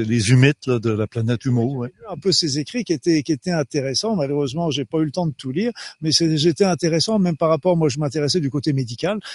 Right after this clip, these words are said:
Speaker 2: et il y avait des, des visions qui étaient intéressantes et pertinentes par rapport à ça. Et, euh, bon, j'ai pas eu le temps de pousser trop loin, mais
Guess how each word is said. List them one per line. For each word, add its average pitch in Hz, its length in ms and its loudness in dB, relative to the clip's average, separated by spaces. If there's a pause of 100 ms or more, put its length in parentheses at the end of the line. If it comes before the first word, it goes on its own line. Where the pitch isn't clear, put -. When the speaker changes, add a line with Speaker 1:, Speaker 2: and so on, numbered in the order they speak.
(140)
Speaker 2:
et 135 80 -6
il 131 60 -2
y 139 60 2
avait 135 200 2
des, 131 220 0
des 131 140 -2
visions 135 440 0
qui - 80 -6
étaient 165 200 -6
intéressantes 151 680 -4
et 127 40 -8
pertinentes 135 540 -6 (300)
par 104 120 -10
rapport 104 280 -10
à 98 40 -10
ça. - 160 -14 (340)
Et, 110 220 -14
euh, 117 140 -12
bon, 127 160 -10
j'ai 110 160 -10
pas 156 140 0
eu 156 60 4
le 135 80 0
temps 165 160 0
de 143 120 -2
pousser 151 360 -4
trop - 180 -6
loin, 190 220 0
mais 160 500 2